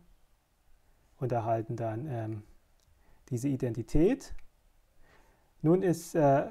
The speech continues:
das, was hier steht, das k minus eins-fache Produkt von Rotationsmatrizen, wieder eine Rotationsmatrix, weil, äh, die Menge aller Rotationsmatrix eben eine,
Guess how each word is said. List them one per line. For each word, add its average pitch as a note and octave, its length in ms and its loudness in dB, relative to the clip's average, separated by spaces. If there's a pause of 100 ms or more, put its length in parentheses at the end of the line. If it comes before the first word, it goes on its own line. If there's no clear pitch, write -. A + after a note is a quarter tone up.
das, E3+ 240 2
was C#3 140 0
hier F#3 220 4
steht, - 500 2 (200)
das - 500 -8
k C#3 240 2
minus D3 260 0
eins-fache D#3 520 0
Produkt D#3 420 0
von B2 540 -4
Rotationsmatrizen, D3+ 1500 0
wieder D3 220 2
eine C3 240 2
Rotationsmatrix, E3+ 1200 0
weil, D#3+ 480 6 (460)
äh, C3+ 260 6
die B2+ 240 0
Menge C#3 340 0
aller B2+ 180 2
Rotationsmatrix B2 1040 -2
eben A2+ 160 -6
eine, A2+ 280 -8